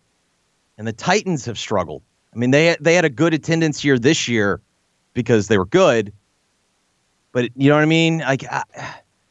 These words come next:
I s-, I, I struggle to think that if it's not a slam dunk in Nashville, I feel like it would be even more difficult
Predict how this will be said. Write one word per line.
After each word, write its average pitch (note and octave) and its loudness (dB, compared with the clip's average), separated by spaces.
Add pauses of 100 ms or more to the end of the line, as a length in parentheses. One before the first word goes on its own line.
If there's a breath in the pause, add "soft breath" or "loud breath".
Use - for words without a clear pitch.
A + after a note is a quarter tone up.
(580)
I D3 2
s-, - -2
I, D#3+ 2
I E3 2
struggle F3+ -2
to D#3 -2
think D3+ -6
that B2+ 0
if A#2+ -2 (960)
it's E3+ -2
not G#3+ 2
a G3+ 0
slam F#3 -2
dunk D3 -2
in B2 -6
Nashville, A2+ -2
I A#2 0
feel C3 0
like B2 2
it A#2+ -6
would A2 -6
be A2 -6
even A2 -2
more A2 2
difficult G#2+ -2